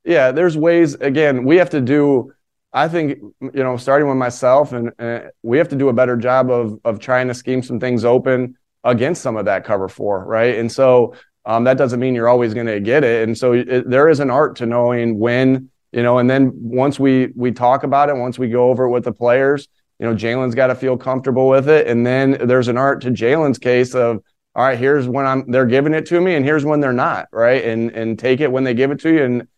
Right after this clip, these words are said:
and check it down or go underneath when it's not. And that's the tough part about playing quarterback.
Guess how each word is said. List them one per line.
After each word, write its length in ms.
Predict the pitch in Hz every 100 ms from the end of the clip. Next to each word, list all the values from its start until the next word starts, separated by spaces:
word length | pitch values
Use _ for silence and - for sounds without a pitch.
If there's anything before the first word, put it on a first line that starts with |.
| _ -
and 160 | 123
check 240 | 123 135 139
it 80 | 120
down 320 | 120 147 147
or 320 | 113 110 90
go 240 | 113 113
underneath 460 | 135 131 127 151 147
when 160 | 131 127
it's 180 | -
not. 240 | 135 143 92
And 80 | 104
that's 220 | 147 -
the 80 | 117
tough 260 | 135 127
part 220 | 123 123
about 240 | 113 113 -
playing 320 | 127 127 107
quarterback. 580 | - 135 135 98 95